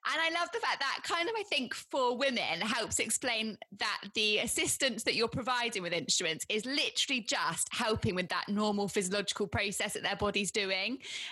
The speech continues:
Um, so it's not kind of you taking over. It's very much a partnership in that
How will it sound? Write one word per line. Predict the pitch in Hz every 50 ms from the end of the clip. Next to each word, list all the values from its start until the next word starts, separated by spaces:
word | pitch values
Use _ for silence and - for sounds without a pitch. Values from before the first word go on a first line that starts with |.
| - - -
Um, | 180 196 226
so | 208 254 226
it's | 208 233 -
not | 247 247 262 269 240 - - - 226
kind | - 247 247 214
of | 208 208 180
you | 196 208 202
taking | - - - 185 196 - 202 202 233
over. | 254 254 247 220 185 156
It's | 151 - 196 -
very | - 214 208 208
much | 208 208 - - -
a | 208
partnership | - - 220 220 208 202 - - 165 165 - - 156 170 - -
in | 175 175 175
that | 180 175 -